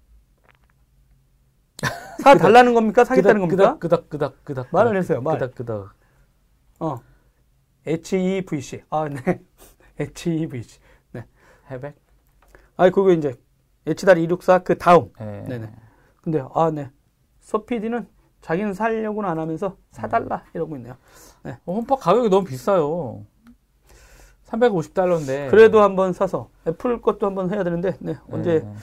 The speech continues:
Speaker 2: 사서 같이 공동 구매라도 해가지고 돌려 쓰죠,
Speaker 1: 그럴까요?
Speaker 2: 뭐. 네.
Speaker 1: 네.
Speaker 2: 네.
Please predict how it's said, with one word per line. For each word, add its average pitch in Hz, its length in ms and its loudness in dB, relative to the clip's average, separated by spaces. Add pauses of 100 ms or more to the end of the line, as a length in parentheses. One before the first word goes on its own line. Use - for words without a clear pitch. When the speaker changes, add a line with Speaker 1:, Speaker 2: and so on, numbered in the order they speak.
(320)
Speaker 2:
사서 233 400 -4
같이 175 220 -4
공동 185 340 -4
구매라도 196 380 -4
해가지고 180 420 -6 (300)
돌려 180 200 0
쓰죠, 110 140 -6
Speaker 1:
그럴까요? 117 220 -4
Speaker 2:
뭐. 131 160 -16 (360)
네. 98 280 -12
Speaker 1:
네. 101 100 -20 (420)
Speaker 2:
네. 123 80 -12